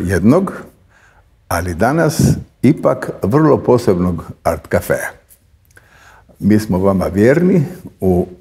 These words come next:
nastojanju da otkrivamo, govorimo, kritiziramo,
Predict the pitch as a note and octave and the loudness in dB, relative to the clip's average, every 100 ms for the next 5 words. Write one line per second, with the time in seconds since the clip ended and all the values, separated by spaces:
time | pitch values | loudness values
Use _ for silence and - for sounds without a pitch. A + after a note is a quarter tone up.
0 | _ _ _ G#2 A#2 B2+ - - F#2 E2 | _ _ _ 0 2 0 0 2 2 0
1 | D#2+ - - _ _ _ _ _ _ _ | -4 -8 -16 _ _ _ _ _ _ _
2 | _ - - - - - A2+ A#2 A2+ A#2+ | _ -12 -8 -8 -8 0 0 0 2 4
3 | A2 G2+ G2+ F#2 G#2 G#2 G2 F2+ F#2 F2+ | 4 4 2 2 2 4 2 0 -2 -2
4 | F#2+ - F#2 F#2+ F#2+ F#2 F2+ F#2 F2 F2 | -2 -2 -2 0 0 0 0 -2 -4 -4
5 | E2 | -6